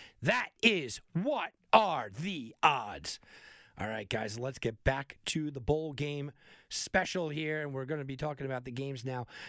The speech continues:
Now, these are the New York six, uh, New Year's Six bowl game predictions and, and numbers, and I'm gonna give you my leans, and here we go. Florida, Oklahoma. Florida's a three-point favorite. You can't help but not be impressed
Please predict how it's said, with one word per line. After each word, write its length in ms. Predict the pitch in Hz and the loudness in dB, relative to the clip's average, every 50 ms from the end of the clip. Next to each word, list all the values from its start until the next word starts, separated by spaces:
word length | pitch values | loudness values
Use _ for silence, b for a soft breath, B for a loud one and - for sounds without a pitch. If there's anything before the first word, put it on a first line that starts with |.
| B B - | B B -2
Now, 180 | 226 277 302 262 | -2 -2 -2 -4
these 220 | 247 247 214 202 | -6 -6 -6 -6
are 40 | 202 | -6
the 100 | 175 160 | -6 -6
New 120 | 156 156 | -4 -4
York 200 | 151 143 139 - | -4 -4 -6 -6
six, 400 | - - - 131 127 - - - - - | -6 -6 -4 -6 -6 -6 -10 -6 -2 -2
uh, 100 | 127 120 | -2 0
New 120 | 127 175 208 | -2 -6 -6
Year's 260 | 165 107 104 - - - | -6 -8 -10 -10 -6 -6
Six 440 | - - - 180 - - - - - _ _ - | -4 -4 -4 -4 -4 -6 -10 -12 -12 _ _ -6
bowl 320 | 117 117 123 131 123 120 | -4 -2 -2 -2 -2 -4
game 260 | 113 117 113 107 98 95 | -4 -6 -4 -4 -4 -6
predictions 520 | - 98 95 90 - - 107 101 104 107 | -6 -6 -6 -6 -6 -6 -6 -6 -4 -4
and, 160 | 127 131 120 B B B B B B - | -6 -6 -6 B B B B B B -4
and 220 | 139 139 139 135 | -4 -2 -2 -4
numbers, 380 | 127 123 123 120 131 156 156 151 | -6 -6 -6 -6 -6 -6 -6 -6
and 120 | 135 143 | -6 -6
I'm 80 | 156 175 | -6 -6
gonna 140 | 208 202 | -6 -6
give 140 | 175 175 175 | -6 -6 -6
you 80 | 185 185 | -6 -4
my 120 | 185 180 | -6 -6
leans, 600 | 151 120 110 120 135 147 156 160 165 165 147 123 | -6 -6 -6 -4 -4 -4 -4 -4 -4 -4 -4 -4
and 220 | 135 135 135 143 - _ _ | -6 -6 -6 -8 -12 _ _
here 280 | - - - 175 151 143 | -8 -4 -4 -4 -4 -4
we 120 | 143 143 | -6 -8
go. 240 | 139 131 - - - B B B B B | -6 -8 -8 -8 -10 B B B B B
Florida, 560 | B - - - 208 226 220 226 233 226 226 214 - | B -8 -6 -4 -4 -2 -2 -2 -2 -4 -6 -4 -2
Oklahoma. 540 | 185 190 180 - 196 170 147 156 160 165 156 | -2 -2 -2 -2 -2 -2 0 0 -2 -2 -4
Florida's 340 | - 156 160 170 180 165 147 | -2 -2 -2 -2 -2 -4 -6
a 20 | |
three-point 480 | - - 147 147 139 - 147 139 123 - | -4 -4 -4 -4 0 0 -2 -2 -2 -4
favorite. 320 | - 104 90 80 - - - - B B B B B B B B B B B B B B B B B B | -4 -4 -4 -4 -8 -14 -14 -20 B B B B B B B B B B B B B B B B B B
You 80 | - - | -4 0
can't 220 | - 247 262 190 | 0 0 0 0
help 160 | 165 - - | -2 -2 -2
but 160 | - 120 - - | -4 -8 -6 -4
not 220 | 135 131 120 - | -4 -4 -4 -6
be 120 | - 113 | -6 -8
impressed 800 | 87 82 - - - - 101 - - - - - - - - | -6 -6 -6 -6 -4 -4 -4 -4 -6 -8 -8 -8 -8 -10 -14